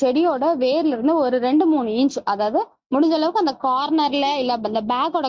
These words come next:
கார்னர்ல நீங்க வச்சாலுமே ஓகே தான். நீங்க வைக்கும் போது என்ன பண்ணும் அப்படின்னா, ஆ, குறைஞ்சது ஒரு அஞ்சு, ஆறு இன்ச்சுக்கு அது குழி எடுத்து அந்த குழியில வந்து வைங்க. அதே மாதிரி நீங்க வந்துட்டு இந்த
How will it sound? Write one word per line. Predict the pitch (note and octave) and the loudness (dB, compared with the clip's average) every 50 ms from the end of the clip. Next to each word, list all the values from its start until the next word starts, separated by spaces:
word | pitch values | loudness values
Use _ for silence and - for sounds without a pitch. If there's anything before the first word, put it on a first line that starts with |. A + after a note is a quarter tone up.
| - - | -4 -4
கார்னர்ல | A#3 A3 A3+ C4+ C#4 C#4+ C4 B3 C4+ C#4 D4 | -2 -2 0 0 0 0 0 0 0 0 0
நீங்க | D4 B3+ A3+ G#3 G3+ | 0 0 0 -2 -2
வச்சாலுமே | - - A#3+ A#3 A3 A3 A#3 A#3+ | -2 -2 -2 -2 0 0 0 0
ஓகே | A3+ G#3 G#3 - - A3 G3+ | 0 0 0 0 -2 -2 -2
தான். | F#3 F#3+ B3+ G#4 - _ _ _ _ _ | 0 0 -2 -2 -4 _ _ _ _ _
நீங்க | - C4+ D4 D4 | 0 0 2 2
வைக்கும் | C4 C4+ C4 - G#4+ F#4 | 2 -2 0 0 2 2
போது | F4+ D#4 D#4 D#4 | 2 2 2 0
என்ன | B3+ A3+ A#3 A#3 | 0 0 -2 -2
பண்ணும் | B3 A#3 A3+ A#3 A3+ | -2 -2 -2 0 -2
அப்படின்னா, | G#3+ G3 F#3+ F#3+ G#3 B3 - A4+ - - _ _ _ - | 0 0 0 0 0 0 -2 -2 -4 -10 _ _ _ -4
ஆ, | A3 A3+ A3+ A#3 A3 E3+ - _ _ _ _ _ - | -2 -2 -2 -4 -6 -8 -12 _ _ _ _ _ -4
குறைஞ்சது | D#4+ F4 G4 G4 G4 E4+ C#4+ F#4 G#4 G#4 | -2 -2 0 0 0 0 2 2 2 2
ஒரு | E4 C4+ C4 C4+ | 2 2 2 2
அஞ்சு, | D4 C4+ A3+ A#3 C4 D4+ D4+ F#4 | 0 0 0 0 0 2 2 2
ஆறு | F4 D4 B3+ B3+ B3 B3 | 0 0 0 0 0 0
இன்ச்சுக்கு | A#3+ A#3+ C4+ A#3 D#4+ - - | 0 -2 -2 -2 -2 -2 -2
அது | A3+ G3+ G3+ B3+ D4+ - - | -2 0 0 -2 -2 -2 -2
குழி | - E4+ D#4+ F#4 | 0 2 2 2
எடுத்து | F4 C4+ G#3 F#3+ - - F#4 | 2 0 -2 -4 -4 -2 0
அந்த | G4+ D#4+ A#3 A3+ A3+ - | 0 0 -2 -4 -2 0
குழியில | C#4+ D4 D4+ D4+ D4 | 2 2 2 2 0
வந்து | A#3+ G#3+ A3+ A#3 | 0 -2 -2 -2
வைங்க. | A3+ G#3 F#3 F3+ F#3 F#3+ A3+ E4+ G#4+ F#4+ - | 0 0 0 0 0 0 0 -2 -2 -4 -6
அதே | - - B3 B3 E4 G4 | -6 -4 -2 0 0 2
மாதிரி | F#4 E4+ C4 A3+ A3 A#3+ D#4+ G#4 C5+ - _ _ _ | 2 0 0 -2 0 0 0 0 0 -2 _ _ _
நீங்க | - C#4 D4+ D#4 D4+ C#4 C4 | -2 0 2 2 2 2 0
வந்துட்டு | B3 B3 B3 E4 | -2 -2 -2 0
இந்த | F#4+ F4 D#4 C4 | 2 2 2 2